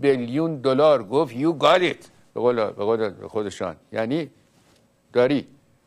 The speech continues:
مشکلی نیست. و بیست بیلیون دو تا ساختمون خراب شد. حالا برای بازسازی حلب ببینید چه میزان پول ایران باید بره حلب،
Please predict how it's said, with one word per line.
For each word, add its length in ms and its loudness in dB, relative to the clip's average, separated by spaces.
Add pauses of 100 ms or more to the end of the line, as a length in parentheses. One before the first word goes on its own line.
(500)
مشکلی 420 -4
نیست. 280 -8
و 80 2
بیست 360 -8
بیلیون 720 -2 (440)
دو 140 2
تا 140 0
ساختمون 440 -2
خراب 300 -6
شد. 180 -20 (460)
حالا 280 4
برای 600 2 (420)
بازسازی 840 4
حلب 560 4 (120)
ببینید 420 0
چه 180 -4
میزان 340 -4
پول 220 -2
ایران 380 2
باید 220 4
بره 200 0
حلب، 380 2